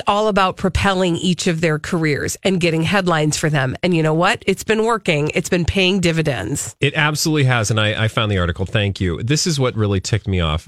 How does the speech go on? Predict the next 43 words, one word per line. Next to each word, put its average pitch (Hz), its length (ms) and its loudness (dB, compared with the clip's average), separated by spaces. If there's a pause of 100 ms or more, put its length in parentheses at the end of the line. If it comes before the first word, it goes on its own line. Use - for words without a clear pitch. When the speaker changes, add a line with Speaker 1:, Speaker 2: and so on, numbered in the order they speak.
Speaker 2:
It's - 120 -2
from 135 220 0
BuzzFeed. 85 580 -4
You 196 60 2
know, 180 140 2
Speaker 1:
Mm. 78 240 -6 (160)
Speaker 2:
the, 175 80 -8
just 170 160 -10
love 90 240 -2
it. - 100 -8
It's 107 160 -4
trending 165 420 -2
right 78 200 -2
now, 80 120 -2
this 76 200 -4
article, 98 260 -2
by 69 120 -4
the 69 80 -4
way. 73 180 -4 (560)
Priyanka 123 360 2
Chopra 90 460 -2
just 87 260 -2
got 85 220 -2
brutally 87 420 0
honest 80 380 -2
about 80 200 -2
the 87 100 -4
start 85 280 -2
of 80 60 -4
a 85 60 -2
relationship 85 680 -2
with 82 140 -4
Nick 85 180 -2
Jonas. 85 600 -4 (380)
"I 98 140 0
judged 98 460 0
a 92 40 -2
book 95 240 -4
by 95 140 0
its 85 180 -4
cover," 90 320 -4
she - 200 -8
says. 87 500 -8